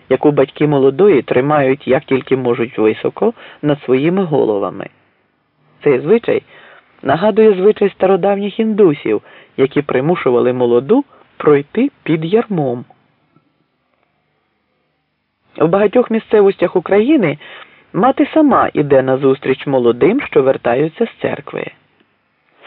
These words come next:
Вона вдягнена тоді в вивернутий кожух. В Галичині вона дає на кінці ножа мед молодим.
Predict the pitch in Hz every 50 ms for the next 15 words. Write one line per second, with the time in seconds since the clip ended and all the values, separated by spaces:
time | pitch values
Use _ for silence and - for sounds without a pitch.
0 | - - - - - - - 156 151 139 131 120 127 143 139 185 240 233 208 165
1 | 139 123 123 - - 110 127 139 175 208 226 - - - 180 165 151 156 165 170
2 | 160 151 156 151 160 160 160 156 - 185 175 - - 240 233 190 170 127 104 -
3 | - - _ _ _ _ _ _ _ _ _ _ _ _ _ _ _ _ _ _
4 | _ _ _ _ _ _ _ _ _ _ _ _ _ _ _ _ _ _ _ _
5 | _ - - 139 151 156 160 160 165 - - 202 202 247 320 302 208 196 202 226
6 | 220 190 185 196 196 180 202 208 196 190 156 - - 170 170 165 - 175 175 170
7 | 160 - - 180 180 156 151 160 165 165 202 233 247 254 240 - - - _ _
8 | _ 175 208 226 220 170 135 - 135 135 135 131 131 135 131 127 - 98 92 85
9 | -